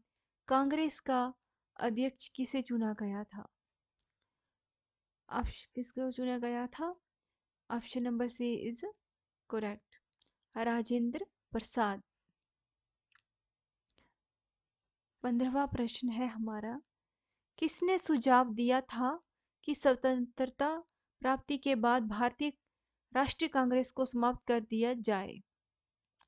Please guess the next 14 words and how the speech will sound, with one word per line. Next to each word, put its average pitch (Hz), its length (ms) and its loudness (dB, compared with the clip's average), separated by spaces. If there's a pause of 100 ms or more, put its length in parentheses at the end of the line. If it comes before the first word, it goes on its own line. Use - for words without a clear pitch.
(960)
ऑप्शन 240 300 0
नंबर 247 200 2
सी, 247 360 -2 (880)
महात्मा 233 580 0
गांधी 208 480 0
ने। 202 160 -8 (4000)
सोलहवाँ 254 520 2
प्रश्न 262 360 2
है, 262 240 -4 (1300)
भारतीय 277 580 6
राष्ट्रीय 262 460 6
कांग्रेस 262 460 4
के 247 280 4
त्रिपुरी 247 680 2